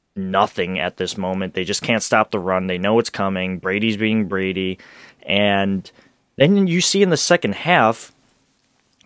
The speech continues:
things start clicking. I am always a half glass full kind of person. And I mentioned way earlier,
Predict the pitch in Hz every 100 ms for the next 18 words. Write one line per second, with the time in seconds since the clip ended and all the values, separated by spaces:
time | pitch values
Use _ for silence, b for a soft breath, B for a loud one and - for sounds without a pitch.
0 | - - - 147 165 - 147 135 - -
1 | 139 82 - _ _ _ _ _ _ _
2 | _ _ _ - 120 165 180 165 135 147
3 | 139 117 92 - 101 104 - 95 98 95
4 | - 90 95 113 104 110 95 104 127 151
5 | 131 - 101 85 101 110 - 95 95 90
6 | 85